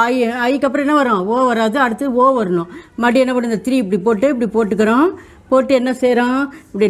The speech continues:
டபுள் கோடு போட்டு இதை ஜாயின் பண்ணி மேலேருந்து என்ன பண்ணணும், ஒரு கொம்பு போட்டுக்கணும், தெரியுதா? அப்போ வந்து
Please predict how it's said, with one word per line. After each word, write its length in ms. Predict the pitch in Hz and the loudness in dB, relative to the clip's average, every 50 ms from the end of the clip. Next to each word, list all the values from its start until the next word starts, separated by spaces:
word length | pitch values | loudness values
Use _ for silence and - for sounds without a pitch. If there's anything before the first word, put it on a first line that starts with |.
| 175 | 2
டபுள் 300 | 220 226 214 254 254 202 | 0 2 2 0 0 2
கோடு 160 | 262 262 247 233 202 | 0 0 0 0 0
போட்டு 260 | 226 226 196 - 269 294 339 392 359 359 233 | -2 -2 0 0 2 2 2 0 -2 -4 -4
இதை 120 | 202 214 196 170 | -2 -2 0 2
ஜாயின் 280 | 214 220 226 247 254 202 226 | 2 2 2 2 0 -2 -2
பண்ணி 220 | 226 240 247 294 349 349 - - - - _ _ - 233 | -2 0 0 0 -2 -2 -6 -14 -20 -20 _ _ -2 2
மேலேருந்து 440 | 254 277 285 285 277 269 247 277 269 | 2 2 4 2 2 2 2 0 0
என்ன 100 | 277 302 247 277 | 0 0 0 0
பண்ணணும், 300 | 277 254 240 226 220 233 | 0 0 0 0 0 0
ஒரு 100 | 254 - - | 0 0 0
கொம்பு 240 | 302 302 285 269 277 220 | 2 2 2 2 2 2
போட்டுக்கணும், 500 | 262 220 196 180 175 170 165 156 160 - - - - - - | 0 0 2 0 0 0 0 -2 -4 -8 -12 -20 -20 -6 -2
தெரியுதா? 340 | 240 226 226 208 190 185 165 156 - - - - - - - | 0 0 0 0 0 0 0 -2 -4 -10 -20 -20 -12 -4 -2
அப்போ 120 | 190 180 208 214 | 0 2 2 2
வந்து 200 | 220 220 247 277 | 2 4 2 2